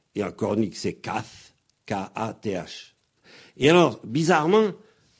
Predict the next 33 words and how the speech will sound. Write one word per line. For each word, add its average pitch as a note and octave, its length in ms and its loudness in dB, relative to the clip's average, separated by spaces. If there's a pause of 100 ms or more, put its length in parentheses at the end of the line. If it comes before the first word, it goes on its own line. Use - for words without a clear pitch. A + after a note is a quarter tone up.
(340)
euh, B2 180 -2
cet D3 320 -6
ancien F3 320 2
T - 160 0
H D#3+ 300 4
là, E3+ 220 0 (360)
qui - 80 -2
est C3+ 60 6
devenu B2+ 300 4
Z A2 360 2
H, - 360 -4 (200)
il C#3+ 160 4
est E3 80 4
resté D#3+ 400 2
T F3+ 480 4
dans C3 160 -4
la C#3 100 0
région C#3+ 280 2
de C3 100 4
Tréguinque. B2+ 640 2 (1040)
Et, G#2+ 120 -2
et B2 380 2
il D3 120 8
est D#3 80 10
resté C#3 380 2
comme F#3+ 180 2
en F3+ 100 8
vieux F3 200 6
breton. E3 420 4 (560)
Alors, A2+ 260 -4
ça D#3 140 -4
fait D#3 200 -2
que, B2+ 260 4